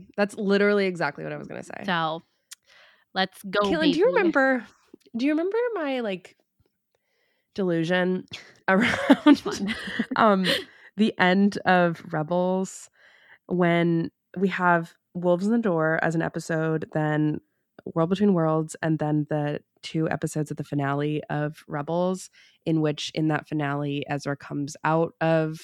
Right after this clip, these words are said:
Speaker 1: the World Between Worlds renewed, understanding his purpose, his greater purpose, and uses the Purrgils to go to,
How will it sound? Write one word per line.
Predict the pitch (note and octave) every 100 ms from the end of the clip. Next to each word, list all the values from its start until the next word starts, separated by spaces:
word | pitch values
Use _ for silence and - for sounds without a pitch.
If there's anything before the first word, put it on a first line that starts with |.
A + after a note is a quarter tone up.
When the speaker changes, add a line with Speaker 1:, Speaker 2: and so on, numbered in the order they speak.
| -
Speaker 1:
the | E3+
World | E3 D#3
Between | D3+ D#3+
Worlds | D#3 D#3 D3 -
renewed, | F3+ F3 F#3+ G3+ G3 G3 G3 - _ _
understanding | E3+ E3 - E3 D#3+
his | D#3
purpose, | - E3+ - E3 D#3+
his | D#3+ C#3+
greater | D#3 D#3 D#3
purpose, | D#3+ - D#3 D#3+
and | D#3+ D#3
uses | D3 D3 D3+
the | D3+
Purrgils | - F3 F3+ F3+ E3+
to | -
go | D#3+ D3+ D3 D3
to, | - - D3 C#3+ C#3+ C#3+ C#3+